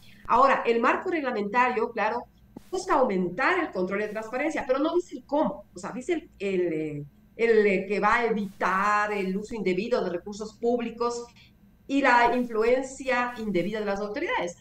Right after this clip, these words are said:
Pero, eh, eh, realmente es muy difícil, ¿no? También se puede caer en exageraciones, ¿no? O sea, como por ejemplo también limitar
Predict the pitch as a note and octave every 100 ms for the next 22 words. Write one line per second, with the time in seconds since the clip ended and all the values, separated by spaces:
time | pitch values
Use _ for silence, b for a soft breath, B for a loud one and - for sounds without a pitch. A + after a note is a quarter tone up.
0 | - _ - - G#4 G4+ F4+ F4+ - -
1 | - _ _ - F#3+ A#3 C#4 C#4 D4+ C#4+
2 | C#4+ C#4+ C#4 C4+ - A3+ A#3 A#3 - A#3+
3 | B3+ G3+ A#3 - - - - A3 A#3+ -
4 | b b E4+ F4 A#4 A#4 - D4+ D4+ D4+
5 | D4+ A#3 A3 A3+ B3+ A#3 F#3+ F#3 - E3+
6 | F#3+ F#4 G#4+ G3 D3+ D#3 E3+ G3+ G#3 G#3+
7 | G#3 G#3 A#3+ B3 G#3 G#3+ A3 G3+ F#3+